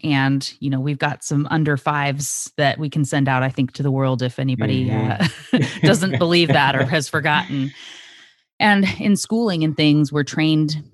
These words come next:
Speaker 1: to not ask as many questions, but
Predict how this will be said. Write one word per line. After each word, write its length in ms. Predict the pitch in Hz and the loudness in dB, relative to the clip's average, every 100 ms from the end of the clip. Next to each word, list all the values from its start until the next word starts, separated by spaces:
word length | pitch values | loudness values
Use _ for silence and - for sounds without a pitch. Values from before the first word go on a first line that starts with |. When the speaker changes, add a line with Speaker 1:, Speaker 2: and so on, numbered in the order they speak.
| _ _ | _ _
Speaker 1:
to 100 | - | 0
not 180 | 143 147 151 | 4 4 2
ask 320 | 156 - - | -2 -2 -4
as 100 | 147 | 0
many 160 | 139 123 | 0 0
questions, 800 | - 110 - 139 123 131 - - _ - | -2 -4 -2 0 2 0 -4 -20 _ -2
but 280 | 160 143 | 2 2